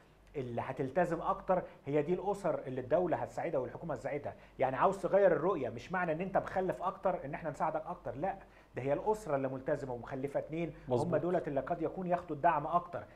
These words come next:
Speaker 1: يعني
Speaker 2: صح.
Speaker 1: ممكن تحط في البرلمان تشريعات
Speaker 2: طبعًا.
Speaker 1: إن الست
Speaker 2: طب
Speaker 1: اللي هتطلع
Speaker 2: خطورة
Speaker 1: المعاش
Speaker 2: يا دكتور
Speaker 1: مخلفة
Speaker 2: إن
Speaker 1: مصر
Speaker 2: إحنا
Speaker 1: طفلين،
Speaker 2: نستمر،
Speaker 1: هي دي الست اللي
Speaker 2: خطورة
Speaker 1: هتاخد
Speaker 2: إن إحنا
Speaker 1: الحكومة أكتر.
Speaker 2: نستمر، آه، نقفل مليون جديدة كل كام شهر، ده خطورته بعد عشر سنين.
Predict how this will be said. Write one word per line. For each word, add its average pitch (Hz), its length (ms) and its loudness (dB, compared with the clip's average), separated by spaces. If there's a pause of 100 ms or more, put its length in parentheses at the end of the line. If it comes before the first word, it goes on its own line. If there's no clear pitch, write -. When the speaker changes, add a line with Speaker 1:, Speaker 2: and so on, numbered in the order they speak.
(160)
Speaker 1:
يعني 113 160 0
Speaker 2:
صح. 131 40 -4
Speaker 1:
ممكن 175 240 -6
تحط 147 380 -4
في 131 60 -8
البرلمان 143 400 0
تشريعات 156 460 2
Speaker 2:
طبعًا. 143 220 12
Speaker 1:
إن 135 60 -2
الست 131 160 -4
Speaker 2:
طب 175 200 12
Speaker 1:
اللي 151 120 4
هتطلع - 160 4
Speaker 2:
خطورة 233 260 12
Speaker 1:
المعاش 320 200 12
Speaker 2:
يا 214 60 12
دكتور 190 380 12
Speaker 1:
مخلفة 220 40 10
Speaker 2:
إن 208 80 8
Speaker 1:
مصر - 20 12 (160)
Speaker 2:
إحنا 208 120 10
Speaker 1:
طفلين، 160 180 6
Speaker 2:
نستمر، 180 400 12
Speaker 1:
هي 190 140 2
دي 202 80 -4
الست 214 300 -4
اللي 175 120 4
Speaker 2:
خطورة 220 300 10
Speaker 1:
هتاخد 202 140 10
Speaker 2:
إن 202 60 10
إحنا 208 180 6
Speaker 1:
الحكومة 180 80 10
أكتر. - 120 2
Speaker 2:
نستمر، 151 400 8 (400)
آه، 117 400 8 (100)
نقفل 170 640 12
مليون 165 520 12
جديدة 190 460 12 (260)
كل 262 200 12
كام 233 220 8
شهر، 180 400 6 (480)
ده 160 160 12
خطورته 226 560 12
بعد 139 320 12
عشر 214 340 12
سنين. 175 520 6